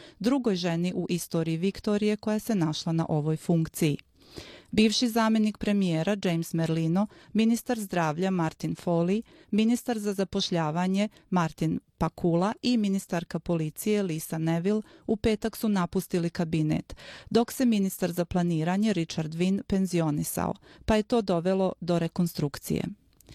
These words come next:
Novi ministri Sonja Kilkenny, Lizzie Blantorn, Steve Dimopoulos, Harriet Shing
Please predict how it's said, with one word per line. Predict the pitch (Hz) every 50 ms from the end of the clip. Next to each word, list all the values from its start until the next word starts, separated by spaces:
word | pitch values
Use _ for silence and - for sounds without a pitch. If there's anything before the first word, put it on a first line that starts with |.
| - - - - - _ -
Novi | 220 233 233 277 277
ministri | 254 254 240 226 233 220 - - 214 220 226 - -
Sonja | - - 202 190 180 175 165 165
Kilkenny, | - - 170 156 156 - - 180 170 175 185 202 226 233 - _ _ _ _ -
Lizzie | 196 196 196 180 170 175 151
Blantorn, | - - 175 170 175 170 170 - 196 190 196 214 208 - _ _ -
Steve | - - - - 233 220 220 208 208
Dimopoulos, | - 165 175 170 170 165 160 - - - 185 185 185 190 196 - - -
Harriet | 185 214 214 208 208 208 180 151 -
Shing | - - - 190 180 185 190 196